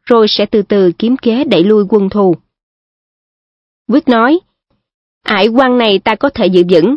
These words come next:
chỉ ngại ở thành đô không có ai, nếu địch đánh úp thì thế như ngói tan đất sụp." Duy nói: "Thành đô có núi hiểm, che kín bốn mặt, giặc không dễ gì mà vào được."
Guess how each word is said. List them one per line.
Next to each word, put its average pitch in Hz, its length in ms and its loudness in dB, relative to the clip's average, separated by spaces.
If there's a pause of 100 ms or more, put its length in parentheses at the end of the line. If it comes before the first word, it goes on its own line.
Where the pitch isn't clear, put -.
(280)
chỉ 214 120 0
ngại 208 280 0
ở 196 140 -2
thành 190 180 -2
đô 214 220 2
không 214 280 -2
có 247 100 -2
ai, 220 320 -2 (240)
nếu 214 300 2
địch 254 200 0
đánh 196 160 -2
úp - 180 -2 (280)
thì 233 320 2
thế 247 320 -2
như 269 320 2
ngói 233 240 0
tan 233 380 -4
đất 320 140 0
sụp." 233 200 -2 (760)
Duy 226 180 0
nói: 220 360 0 (320)
"Thành 214 200 0
đô 233 220 2
có 254 140 -2
núi 269 240 0
hiểm, 196 300 0 (220)
che 226 140 0
kín 262 340 0
bốn 247 240 0
mặt, 254 160 -2 (240)
giặc 220 240 -2
không 285 280 0
dễ 220 80 2
gì 214 200 0
mà 185 240 -2
vào 180 140 0
được." 185 240 0